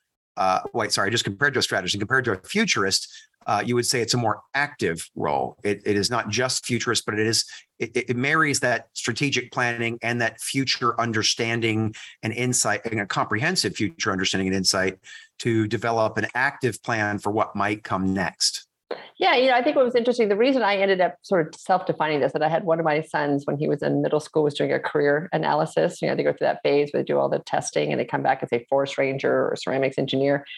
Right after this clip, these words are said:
Speaker 2: And he came home one day and goes, "You made up your job." And I'm like, "I did."
Speaker 1: <laughs>
Speaker 2: Right? And that's sort of the power of this. But I saw it as a need because what I saw in the organizations, even the most sophisticated, right? I was working at Chiat Day at the time. I mean, amazing agency in L A.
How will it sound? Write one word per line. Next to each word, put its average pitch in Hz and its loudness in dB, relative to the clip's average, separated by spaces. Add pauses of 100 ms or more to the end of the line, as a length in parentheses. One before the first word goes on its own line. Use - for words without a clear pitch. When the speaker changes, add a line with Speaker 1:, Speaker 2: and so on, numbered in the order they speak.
(400)
Speaker 2:
And 175 0
he 190 2
came 190 0
home 185 2
one 170 2
day 147 2
and 139 0
goes, 156 0
"You 269 4
made 196 2
up 151 2
your 139 0
job." 127 0 (340)
And 143 -6
I'm 156 -4
like, - -4
"I 139 -8
did." 170 0
Speaker 1:
<laughs> - -6 (380)
Speaker 2:
Right? 170 4
And 170 2
that's 180 0
sort 156 4
of 131 2
the 127 -2
power 170 4 (100)
of 135 0
this. - 0 (100)
But 196 4
I 208 4
saw 294 4
it 330 2
as 185 0
a 170 4
need 175 2
because 190 0
what 190 2
I 220 4
saw 170 4
in 160 0
the 160 0
organizations, 170 0
even 320 2
the 269 4
most 196 0
sophisticated, 190 -2
right? 147 2
I - 2
was 214 0
working 233 -2
at - -4
Chiat 202 0
Day 165 2
at - -2
the - -2
time. - -6
I 156 -2
mean, 175 0
amazing 196 2
agency - -2
in - 0
L 165 2
A. 170 0